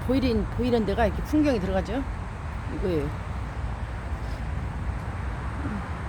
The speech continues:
여기, 여기 공기 좋은 곳에서 이렇게 한번, 어, 유튜브도 찍는 것도 괜찮아요. 제가 갔을 때마다 조금 괜찮은 데만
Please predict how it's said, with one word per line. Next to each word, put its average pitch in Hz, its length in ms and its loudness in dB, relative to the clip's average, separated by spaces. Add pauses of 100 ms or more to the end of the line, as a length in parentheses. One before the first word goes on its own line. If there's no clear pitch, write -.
(100)
여기, - 1500 -2
여기 233 120 0 (2000)
공기 262 240 4
좋은 226 380 4
곳에서 190 340 0
이렇게 - 1400 -2
한번, 190 540 0 (1160)
어, 180 600 -2
유튜브도 196 680 0 (260)
찍는 294 280 4
것도 240 160 0
괜찮아요. 185 540 0
제가 190 220 0
갔을 - 340 -2
때마다 202 520 2 (560)
조금 240 340 -2
괜찮은 214 840 0
데만 208 320 0